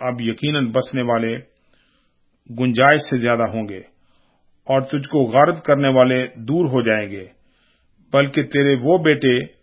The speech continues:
جو تجھ سے لے لیے گئے تھے، تیرے کانوں میں پھر کہیں گے کہ بسنے کی جگہ بہت تنگ ہے، ہم کو بسنے کی جگہ دے۔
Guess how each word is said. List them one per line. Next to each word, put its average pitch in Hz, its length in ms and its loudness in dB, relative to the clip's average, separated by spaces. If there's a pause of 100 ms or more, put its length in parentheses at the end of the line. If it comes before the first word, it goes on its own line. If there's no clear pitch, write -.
(460)
جو 131 220 -4
تجھ 135 300 -6
سے 139 100 0
لے 123 260 0
لیے 151 340 0
گئے 120 100 2
تھے، 104 300 -8 (1300)
تیرے 131 200 0
کانوں 139 360 0
میں 156 160 0
پھر 160 320 0
کہیں 135 300 -2
گے 113 200 -4 (600)
کہ 123 120 -4
بسنے 143 440 -4
کی 143 140 -4
جگہ 123 480 0 (120)
بہت 139 260 -6
تنگ 117 200 -6
ہے، 104 220 -10 (680)
ہم 135 120 -2
کو 131 220 -4
بسنے 139 300 -2
کی 123 160 -4
جگہ 117 240 -2
دے۔ 107 240 -6